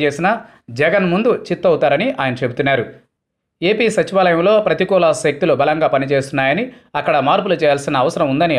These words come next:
అన్నారు. ప్రస్తుత గ్రహాలు, నక్షత్రాల స్థితుల్ని చూస్తే ఏపీ ముఖ్యమంత్రిగా జగన్ మరోసారి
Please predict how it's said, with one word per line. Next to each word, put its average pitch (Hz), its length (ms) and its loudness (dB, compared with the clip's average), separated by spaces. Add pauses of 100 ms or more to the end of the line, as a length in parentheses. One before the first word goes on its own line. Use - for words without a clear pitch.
అన్నారు. 127 240 0 (400)
ప్రస్తుత 156 300 -2 (120)
గ్రహాలు, 156 380 2 (140)
నక్షత్రాల 151 500 0 (100)
స్థితుల్ని 151 420 -4
చూస్తే 147 260 -2 (560)
ఏపీ 160 220 -2
ముఖ్యమంత్రిగా 160 580 0 (200)
జగన్ 151 280 0 (440)
మరోసారి 185 420 2